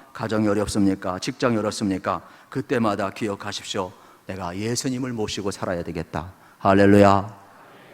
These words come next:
잘 보세요. 어려운 가정은 바꾸기 어렵죠? 어려운 직장 바꾸기 어렵죠? 어려운 관계 바꾸기 어렵죠?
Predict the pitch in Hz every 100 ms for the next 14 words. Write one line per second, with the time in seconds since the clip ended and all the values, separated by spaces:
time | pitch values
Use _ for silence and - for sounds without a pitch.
0 | - - - - 123 120 - 98 92 127
1 | 135 139 135 127 113 113 110 104 107 -
2 | 104 92 92 87 - 127 165 _ _ _
3 | _ _ 110 120 113 113 110 - 98 101
4 | - - 101 92 92 87 - 131 151 _
5 | _ _ _ _ _ _ - 117 127 123
6 | 107 107 104 - - - 101 92 95 90
7 | - 127